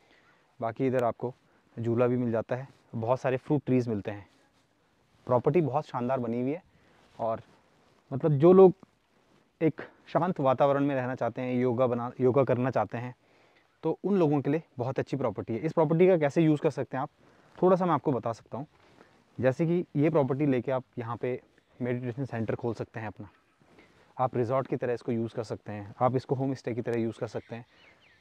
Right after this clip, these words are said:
कई लोग क्या करते हैं कि जैसे बाहर से लोग आते हैं तो पन्द्रह बीस दिन के पैकेज में रुकते हैं, तो उस तरीके की फैसिलिटीज़ आप यहाँ पर डेवलप कर सकते हैं। स्कूल बनाना चाहें तो वो भी आप कर सकते हैं। लैंड साइज़ काफ़ी अच्छा खासा है, तो एक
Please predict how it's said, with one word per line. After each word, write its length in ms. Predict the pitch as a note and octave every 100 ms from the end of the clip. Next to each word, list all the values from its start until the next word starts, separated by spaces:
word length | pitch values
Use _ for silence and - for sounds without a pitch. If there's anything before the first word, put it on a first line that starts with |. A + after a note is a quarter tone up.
| _ _ _ -
कई 100 | C3
लोग 160 | C#3+ -
क्या 180 | C3+ C#3 _ _ -
करते 220 | A#2+ C3+
हैं 100 | C#3
कि 100 | C#3
जैसे 260 | B2+ D3 C3 _ _ _ -
बाहर 240 | B2 C3
से 120 | C3
लोग 160 | C3+ A#2+
आते 180 | G#2 G#2
हैं 160 | A2 -
तो 160 | C3 - _
पन्द्रह 220 | B2+ C3+
बीस 160 | C3+ C3+
दिन 140 | C3
के 60 | C3
पैकेज 340 | B2 A2+ B2+
में 120 | B2+ A#2+
रुकते 220 | G#2+ A2
हैं, 100 | B2
तो 100 | D3+
उस 120 | -
तरीके 240 | E3 E3
की 100 | E3
फैसिलिटीज़ 540 | F3 C3 D3 B2 C#3+ B2+
आप 160 | A2
यहाँ 140 | G#2+ G2+
पर 140 | D3+ - - - _
डेवलप 380 | A#2 B2 A#2 E3+ -
कर 100 | C3
सकते 300 | - - G#2+
हैं। 220 | G2+ G2 _
स्कूल 280 | - C#3+ E3+
बनाना 280 | C#3+ C#3 C#3+
चाहें 180 | C#3
तो 100 | C3+
वो 120 | C3 A2+
भी 120 | B2
आप 100 | A#2+
कर 120 | A2+
सकते 300 | - G#2 G#2+
हैं। 120 | F#2 _ _ _ _ _ _ _ _ -
लैंड 220 | A#2 D3+
साइज़ 240 | E3+ E3+ -
काफ़ी 280 | B2+ -
अच्छा 200 | D#3 -
खासा 260 | C#3+ C3+ D3
है, 140 | C#3+ F3 _ _ _ _ _ _
तो 120 | D3+ D#3
एक 160 | -